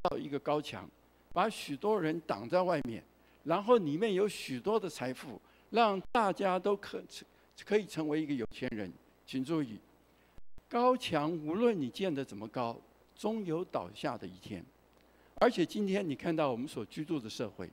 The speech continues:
所谓的这些恐怖分子的袭击，当然是有从外面来的，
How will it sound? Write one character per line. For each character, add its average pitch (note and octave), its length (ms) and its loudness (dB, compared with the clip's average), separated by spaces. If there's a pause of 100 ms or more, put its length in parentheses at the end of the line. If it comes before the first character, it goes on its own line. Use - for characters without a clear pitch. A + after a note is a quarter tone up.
(460)
所 F3 360 0
谓 A3+ 260 2
的 C#3+ 240 0
这 F3 160 -4
些 F3 160 -2
恐 - 300 -6
怖 A3 180 -4
分 E3+ 240 0
子 A#2+ 100 -10
的 A2 120 -10 (260)
袭 - 140 -14
击， F#2 100 -12 (800)
当 E3+ 200 6
然 A2+ 240 0 (600)
是 A3+ 80 -2
有 C#3+ 120 2
从 C#3 220 -4
外 E3 220 0
面 A#2 160 -6
来 E2 140 -12
的， - 120 -18